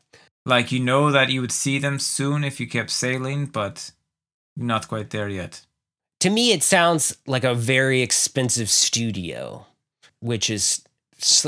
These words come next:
Speaker 2: a slight criticism, but only slight.
Speaker 1: Yeah, I, I'm wavering on how much I appreciate Nigel Godrich's, uh,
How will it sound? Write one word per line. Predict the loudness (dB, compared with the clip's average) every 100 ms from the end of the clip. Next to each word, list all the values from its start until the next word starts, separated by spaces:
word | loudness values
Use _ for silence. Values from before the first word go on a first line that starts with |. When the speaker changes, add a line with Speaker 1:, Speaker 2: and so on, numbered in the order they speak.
| -2
Speaker 2:
a | 0
slight | 2 4 4 2 0
criticism, | -4 -4 0 -2 -2 -6 -8 -12 -16 _ _ _ _ _ _
but | -6 -6 _
only | -4 -4 -2
slight. | -2 -2 -4 -8 -12 -14 _ _ _ _ _ _ _ -20 -20 _ _
Speaker 1:
Yeah, | 4 6 6
I, | 6 2 2 2
I'm | 0 2
wavering | 4 4 4 4 0 2 4 4 2
on | 0 0 2 2 0
how | 2 4 4
much | 0 0 -2 -4
I | -4 -2 -4 -6 -10
appreciate | -12 -8 -4 -4 -4 -6 -6 -8 -8 -10 -18 _ _
Nigel | -10 -8 -8 -10
Godrich's, | -6 -4 -4 -4 -8 -8 -8 -8 -10 _ -14
uh, | -10 -10